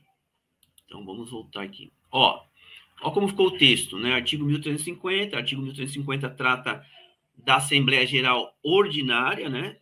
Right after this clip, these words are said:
Então, ele diz assim: convocará o síndico anualmente, ele repete aqui a questão do anual, né? Reunião de Assembleia dos Condôminos.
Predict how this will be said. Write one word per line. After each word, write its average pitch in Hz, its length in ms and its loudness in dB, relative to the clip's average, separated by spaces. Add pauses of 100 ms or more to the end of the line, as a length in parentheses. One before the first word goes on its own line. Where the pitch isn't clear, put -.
(160)
Então, - 260 -8
ele 156 140 -4
diz 170 140 -10
assim: 127 300 -8
convocará 143 680 -4
o 156 120 -6
síndico - 560 -10 (100)
anualmente, 160 960 -2 (400)
ele 131 140 -6
repete 151 560 0
aqui 143 200 -8
a 139 120 -4
questão 127 340 -14
do 131 140 -10
anual, 127 480 -6 (340)
né? 120 340 -10 (460)
Reunião 175 400 0
de 196 80 -2
Assembleia 190 400 -4
dos 196 260 -4
Condôminos. 151 1040 -6